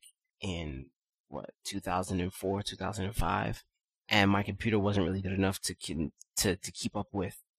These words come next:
the eighteen character parties. Right after the second expansion came out, people were going into these areas where you had to make three groups of six, and that was the only way that you can get through and fight the,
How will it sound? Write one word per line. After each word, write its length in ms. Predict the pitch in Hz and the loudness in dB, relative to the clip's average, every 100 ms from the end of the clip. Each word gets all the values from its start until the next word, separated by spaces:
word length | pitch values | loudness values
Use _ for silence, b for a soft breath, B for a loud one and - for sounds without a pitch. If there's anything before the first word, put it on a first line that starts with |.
| _ _ - | _ _ 8
the 160 | 101 - | 8 4
eighteen 480 | 110 - - 107 98 | 2 4 6 8 6
character 440 | 120 104 101 101 | 6 4 4 -4
parties. 680 | - 104 104 110 113 113 - _ _ _ _ | 0 0 2 0 -2 -2 -6 _ _ _ _
Right 180 | 104 107 | 4 6
after 260 | 110 - 95 | 6 4 0
the 160 | 95 | 2
second 320 | - 113 104 95 | 4 2 2 0
expansion 500 | - 101 110 - 110 | 0 -2 -2 0 0
came 240 | 120 120 | 2 2
out, 260 | 123 131 - _ _ _ _ | 2 2 -2 _ _ _ _
people 220 | 120 98 | -4 2
were 140 | 101 98 | 2 2
going 380 | 98 101 98 95 | 2 2 4 2
into 560 | 98 - 101 92 95 - | 2 2 2 2 -2 -8
these 220 | 95 92 - | -6 -6 2
areas 480 | 120 113 95 90 - | 4 4 0 -4 -6
where 200 | 82 78 | -4 -4
you 140 | 98 | -4
had 180 | 90 85 | -4 -4
to 120 | 82 90 _ - | -6 -10 _ -2
make 300 | 95 90 - | -2 -2 -8
three 160 | - 101 | -6 -4
groups 320 | 101 95 - | -4 -4 -4
of 80 | - | 0
six, 460 | - 123 - - - - _ - _ _ - _ - | -2 -2 -4 -8 -10 -20 _ -20 _ _ -20 _ 0
and 520 | 113 101 98 92 - - _ _ _ - | 4 4 4 2 -2 -12 _ _ _ -10
that 180 | 95 107 | 2 6
was 100 | 110 | 8
the 80 | |
only 140 | 113 110 | 8 8
way 80 | 98 | 6
that 100 | 87 | 2
you 80 | |
can 120 | 101 92 | 0 2
get 200 | 92 - | 4 2
through 460 | 139 143 104 98 92 | 4 4 4 2 0
and 120 | 95 | 0
fight 200 | 98 | -2
the, 100 | - | -4